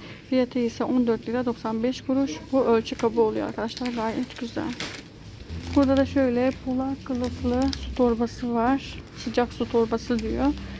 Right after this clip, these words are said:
Böyle kılıfı polarlıymış. İki litre, iki litre hacmindeymiş.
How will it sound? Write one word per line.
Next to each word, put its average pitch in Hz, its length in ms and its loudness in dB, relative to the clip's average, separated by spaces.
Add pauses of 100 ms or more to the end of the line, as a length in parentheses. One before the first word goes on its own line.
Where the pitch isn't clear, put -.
(300)
Böyle 240 400 4 (120)
kılıfı 240 460 2
polarlıymış. 226 1040 2 (360)
İki 247 220 2
litre, 240 320 2 (380)
iki 254 180 0
litre 240 180 0
hacmindeymiş. 233 880 4